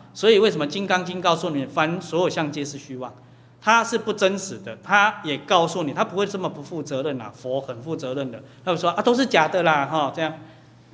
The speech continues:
那就走掉了，对不对？”哦，那你还在假的世界里苦，他说：“啊，你讲啊，哦，又走掉了。”他不会这样子，他会告诉你都是假的，你有疑惑啊，啊，为什么呢？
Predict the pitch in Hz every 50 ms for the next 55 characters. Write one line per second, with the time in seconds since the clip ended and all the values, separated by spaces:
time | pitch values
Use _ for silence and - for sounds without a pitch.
0 | - - 170 165 156 147 143 170 156 156 127 120 143 165 151 139 131 127 139 -
1 | - - - - - - - 139 135 139 123 113 - - - - - - - 123
2 | 135 147 170 202 214 190 175 160 143 139 175 175 175 226 208 190 - - 175 139
3 | 127 165 156 160 214 202 190 - 208 180 160 170 185 180 156 131 - 156 165 165
4 | 202 202 214 233 233 196 196 185 180 175 180 175 170 160 151 135 - 147 143 131
5 | - 175 156 - 127 117 - 151 135 127 120 113 - - 427 392 - - - -
6 | - 392 - - - - 370 - - - - - - - - - - 202 226 226
7 | 214 208 233 220 202 175 - 165 127 - - - - - - - - 214 247 240
8 | 226 226 233 214 226 196 - 220 226 226 220 247 - - - 135 160 - 156 143
9 | 135 143 202 226 160 139 147 151 156 151 185 175 160 147 139 131 139 165 - -
10 | - - 185 196 226 196 170 156 139 127 131 131 135 135 139 143